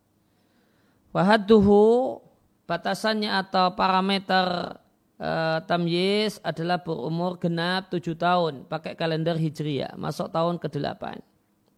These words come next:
Nah, kalau sudah tamyiz, summa yu'maru bis sholati, diperintahkan untuk mengerjakan sholat. Mengingat sabda Nabi sallallahu alaihi wasallam,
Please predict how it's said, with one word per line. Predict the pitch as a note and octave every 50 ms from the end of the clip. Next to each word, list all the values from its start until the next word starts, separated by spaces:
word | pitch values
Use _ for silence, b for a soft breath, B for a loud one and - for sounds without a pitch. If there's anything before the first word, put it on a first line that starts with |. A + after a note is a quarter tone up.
| _ _ _ _ _ _ _ _ _ _ _ _ _ _ _ _ _ _ _ _ _ _ _ _ _ _ _ _ _ _ _ _ _ _ _ _
Nah, | - D3 D#3+
kalau | - G3 A3 B3 B3+
sudah | G#3 A3+ G3 G#3 G3+
tamyiz, | G3 - F#3+ F#3 F#3 F3+ F3 F3 F3+ F#3 F#3+ G3 G#3 G#3 G3+ -
summa | - - G#3 G#3+ G#3 G3 F#3+ F#3+
yu'maru | G3+ A3 A3+ F#3+ F#3 F3 F3 E3+
bis | E3 E3 D#3
sholati, | - D#3 D#3 D#3+ E3+ F#3 F#3+ - G3 F#3+ F#3+ F#3+ F#3+ F#3+ E3+
diperintahkan | F3 E3+ E3 E3 D#3+ D#3+ D#3+ - F3 E3+ - E3+ E3 D#3+
untuk | D#3+ D#3 D#3+
mengerjakan | D#3+ D#3+ D#3 D#3 - D#3 D#3 - D#3 D#3 D#3+
sholat. | D#3+ - E3 E3 F3 F3 E3 D3 - - _ _ _ _ _ _ _ _ _ _ _ _ _ _ _ _ _ _ _ _ _
Mengingat | - C#3 C#3+ D#3+ E3+ E3+ E3+ D#3+ -
sabda | E3+ D#3+ D3+ D#3 D#3
Nabi | D#3+ D#3+ D#3 E3 E3
sallallahu | D#3 E3+ D#3+ D#3 D#3 D3+ D#3 D#3+ D#3+ D3+ D#3 D3+ -
alaihi | D3+ D3+ D3 C#3+ C#3+
wasallam, | C#3+ C3+ D3 C#3+ C#3+ D3 D#3 D#3+ E3+ F3+ F#3+ G3+ G#3 G#3+ A3+ A#3+ B3